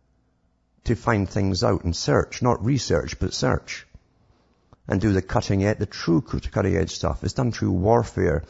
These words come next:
It's done through industry and industrial eras all working together in order that a few eventually would survive,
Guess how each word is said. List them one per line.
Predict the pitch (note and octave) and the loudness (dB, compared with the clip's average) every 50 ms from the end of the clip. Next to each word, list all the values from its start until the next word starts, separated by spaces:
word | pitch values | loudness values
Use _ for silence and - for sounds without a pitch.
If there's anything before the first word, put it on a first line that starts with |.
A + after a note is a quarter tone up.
| - - - - - | -14 -20 -12 -8 -6
It's | G2+ - | -4 0
done | - G#2 G#2 G2 | 0 0 0 0
through | - - - - | 0 -2 -2 -2
industry | G2 G#2 A#2 A#2 G2+ F#2+ F#2 - - - - - - - - - _ _ _ _ _ - - _ _ _ _ - | 0 0 0 0 0 0 -2 -4 -6 -6 -4 -4 -4 -6 -8 -12 _ _ _ _ _ -20 -20 _ _ _ _ -6
and | - - G2 F2+ - | -2 0 0 0 0
industrial | - F#2+ F2+ E2+ G#2 G#2+ - - - F#2+ F2 - - | 0 -2 0 2 2 0 0 -2 -2 -2 -2 0 0
eras | F#2+ F#2 F2 E2 D2+ D#2 D#2+ - - C#2+ - _ _ _ _ _ _ _ _ - - | 0 0 2 2 2 0 0 -2 -6 -14 -18 _ _ _ _ _ _ _ _ -18 -8
all | - - G2+ F#2+ F2+ | -2 0 0 2 2
working | F2 F#2+ - - - F2 E2+ E2 | 2 0 0 0 -2 -2 -2 -2
together | - - E2 D2+ F2+ F#2+ G2 F#2+ D#2+ C#2+ - - - _ _ _ _ _ _ _ _ _ _ _ _ - | -4 -6 -4 -2 0 0 0 0 0 -2 -4 -6 -12 _ _ _ _ _ _ _ _ _ _ _ _ 0
in | E3+ E3 | 2 2
order | E3 F3 F3+ F#3 E3+ B2+ G#2+ F2+ D2 D2 D#2+ - _ _ _ _ _ - | 4 6 6 6 4 4 4 2 2 0 -4 -10 _ _ _ _ _ -2
that | - A#2 | 0 0
a | A#2 | 0
few | G2+ - - D3 D3 A#2+ G2 F#2 G2+ A2+ - | 0 -2 -2 0 2 4 4 2 2 0 -2
eventually | - A2 A2+ G2+ F#2+ F#2 - - F2+ | -2 0 0 0 0 0 -2 0 0
would | F2+ F2+ - | 0 0 -2
survive, | - - G#2+ A2 G#2 G2+ C#3 D#3 D#3 C3+ G2+ F2 E2 D#2+ | -2 -2 -2 -2 0 0 2 2 2 2 2 0 -2 -4